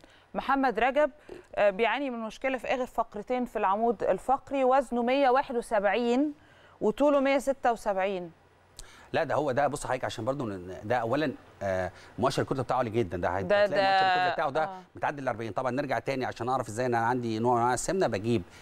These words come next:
Speaker 2: الوزن على مربع الطول. فده الوزن بتاعه على مربع الطول،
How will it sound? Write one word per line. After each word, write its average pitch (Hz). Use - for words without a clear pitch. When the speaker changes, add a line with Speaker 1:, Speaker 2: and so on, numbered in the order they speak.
Speaker 2:
الوزن 117
على 135
مربع 113
الطول. -
فده 107
الوزن 117
بتاعه 131
على 110
مربع 131
الطول، 202